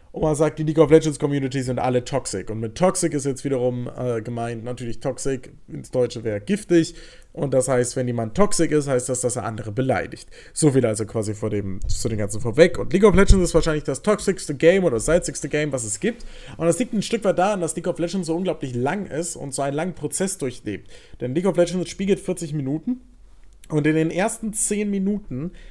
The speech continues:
macht man tatsächlich relativ wenig, könnte man meinen. Also man versucht halt einfach, die Grundlage dafür zu legen, dass man danach viel machen kann. Das heißt, man versucht sich Gold zu arbeiten, Minions zu killen, et cetera, et cetera, et cetera. Und, äh, in diesen,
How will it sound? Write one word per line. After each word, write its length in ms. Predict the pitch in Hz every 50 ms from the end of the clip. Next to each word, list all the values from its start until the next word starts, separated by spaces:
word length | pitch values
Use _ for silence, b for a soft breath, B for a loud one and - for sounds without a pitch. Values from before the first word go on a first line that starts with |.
| B B B
macht 320 | 147 160 180 190 - -
man 160 | 196 196 196 190
tatsächlich 600 | 196 175 - - 196 190 - - 190 170 - -
relativ 520 | 160 170 196 190 - - 165 151 - - - -
wenig, 400 | 131 165 208 214 156 117 104 -
könnte 220 | - 113 98 110
man 180 | 101 104 104 107
meinen. 280 | 107 107 107 107 110 110
Also 160 | 113 113 120
man 180 | 120 117 -
versucht 340 | - 135 123 139 160 - -
halt 140 | 196 185 -
einfach, 420 | 151 156 160 - 170 165 170 165
die 120 | - - 131
Grundlage 520 | - - 175 226 233 202 202 156 147 135
dafür 260 | 120 120 123 - -
zu 140 | - 113 127
legen, 220 | 123 120 127 135 131
dass 160 | 131 127 -
man 100 | 131 127
danach 320 | 135 131 135 139 139 143
viel 140 | - - 156
machen 260 | 156 165 165 - 135
kann. 160 | 113 131 110
Das 160 | 107 110 - -
heißt, 220 | 117 120 - B B B B B
man 120 | 139 131
versucht 300 | 113 127 123 127 135 -
sich 160 | - 127 - -
Gold 220 | 202 196 185 170
zu 120 | - 180
arbeiten, 420 | 165 151 147 147 143 143 139 139 139
Minions 320 | 151 170 165 160 147 -
zu 100 | - 151
killen, 260 | 139 - 151 147 143
et 120 | 131 120 -
cetera, 400 | - 147 139 135 - 143 127 127
et 140 | 123 120 -
cetera, 380 | - 131 127 - - - 120 113
et 160 | 98 - -
cetera. 560 | - - 254 277 - - 131 120 131 185 202 B B B B B B B
Und, 440 | - 165 165 165 165 160 156 - - - -
äh, 300 | 156 156 151 147 147 143 - -
in 120 | 156 151 147
diesen, 480 | 208 254 262 277 254 247 240 220 220